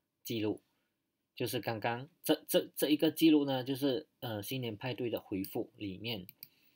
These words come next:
就是这个。哦，那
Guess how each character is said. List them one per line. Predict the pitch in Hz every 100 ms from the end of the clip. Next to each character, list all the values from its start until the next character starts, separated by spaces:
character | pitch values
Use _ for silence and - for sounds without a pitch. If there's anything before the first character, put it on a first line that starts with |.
| - - -
就 | - 117
是 | 117 -
这 | - 113
个。 | 110 90 _ _ _ _ _ _ _ _ _ _ _ _ _ _ -
哦， | 95 104 - _ -
那 | 147 139 -